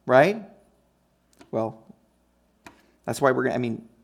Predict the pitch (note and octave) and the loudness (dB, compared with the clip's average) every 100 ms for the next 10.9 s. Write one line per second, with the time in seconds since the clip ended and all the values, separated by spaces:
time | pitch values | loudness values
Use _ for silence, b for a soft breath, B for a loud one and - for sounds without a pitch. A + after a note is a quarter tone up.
0 | _ _ - C3 C3 C3 C3 B2+ - B2+ | _ _ -6 -4 -2 -2 -2 -6 -6 -8
1 | B2+ - D#3 D3 - D#3 E3 G#3 A#2+ G2 | -8 -4 -4 -2 -4 -2 -2 -2 -4 -6
2 | G#2 - C3 C3 B2+ - E3+ F3+ E3 D#3 | -6 -2 0 -2 -8 -8 -8 -4 -2 0
3 | D3+ F3+ F3+ C#3+ B2+ C#3 C3+ C3+ B2+ C3 | 0 0 0 -2 -2 -2 -2 -2 -2 -2
4 | - B2+ B2+ - - D3+ C3+ F#3 C3+ D3 | 0 0 0 -6 -6 -4 -4 -4 -4 -8
5 | - - A#2+ A#2 C#3 D3+ B2+ - b b | -10 -12 -8 0 2 2 0 -6 b b
6 | b b b _ D#3+ E3+ - - - _ | b b b _ 6 6 4 -10 -20 _
7 | - - C3+ E3+ C4 B3+ - C#3 C#3+ C4 | -20 -16 0 2 2 -2 -6 -6 2 2
8 | C#4 - F3 - C3+ C3 C3+ C3+ C#3 C#3+ | 2 0 -2 2 4 6 6 4 2 2
9 | C3+ C#3 A#2 - - C#3 C3 C3 A#2 A2+ | 2 2 2 0 2 4 4 2 -2 -2
10 | A2 G#2+ - - C3+ C#3 C3+ A#2+ A#2+ | 0 -2 -8 -4 -2 2 2 2 -2